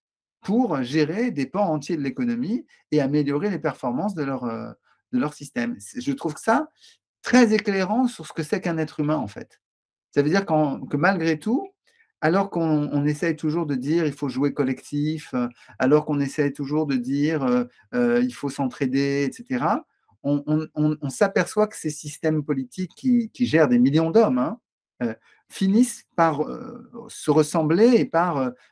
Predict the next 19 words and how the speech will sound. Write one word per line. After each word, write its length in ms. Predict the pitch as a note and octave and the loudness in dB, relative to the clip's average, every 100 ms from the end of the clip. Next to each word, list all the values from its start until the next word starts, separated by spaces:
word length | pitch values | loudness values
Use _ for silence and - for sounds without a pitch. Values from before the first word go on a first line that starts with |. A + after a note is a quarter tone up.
| _ B2+ | _ -10
euh, 120 | A#2+ | -4
attribuer 560 | D3+ D#3+ - D#3+ F#3+ F3+ | -4 -4 -4 -4 0 2
à 80 | C3+ | 2
quelques 340 | G#3 G3+ F3 | 0 0 -2
personnalités 600 | E3 D3+ D#3+ C#3+ C3+ C#3 | -4 -4 -4 -4 -2 -6
fortes, 460 | C3 - C4+ - - _ _ _ - | -2 0 0 -2 -20 _ _ _ -6
euh, 340 | C3+ B2+ A#2+ A2+ A2+ - - | -2 0 0 -4 -8 -12 -6
une 180 | E3 D3+ | -4 0
partie 400 | D#3+ - - A3 | 0 -2 -4 -4
de 80 | F3+ | 0
la, 300 | C#3 B2 A#2+ | 2 2 0
de 80 | C3 | -2
la 100 | B2 | -2
gestion 340 | B2 - F3+ | -4 -6 -6
de 80 | D#3 | -4
leur, 220 | C3 B2 | -2 -4
de 60 | A2+ | -4
leur 140 | B2+ | -2
économie. 560 | B2 B2 A#2+ B2+ A3 | -2 0 -2 0 0